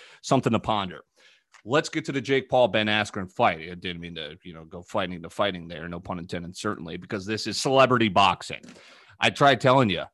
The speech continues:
uh, Jake Paul's a legit boxer. What does that mean? That means the sport of boxing is in the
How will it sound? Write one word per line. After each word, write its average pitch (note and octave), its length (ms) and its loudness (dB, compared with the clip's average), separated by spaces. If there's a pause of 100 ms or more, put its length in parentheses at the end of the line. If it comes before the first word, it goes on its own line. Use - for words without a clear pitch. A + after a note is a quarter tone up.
(380)
uh, G2 200 -2
Jake A#2+ 320 -2
Paul's C3+ 260 2
a B2 40 -2
legit A2+ 360 -2
boxer. C3 540 0 (340)
What F#2 140 -4
does G#2+ 80 -2
that A2+ 160 2
mean? A2+ 240 2
That E2 120 -8
means A2 240 -4
the - 60 -16
sport D3 240 -2
of G2 80 -4
boxing A#2 460 2
is G2 180 -2
in G#2+ 80 0
the F2+ 120 -4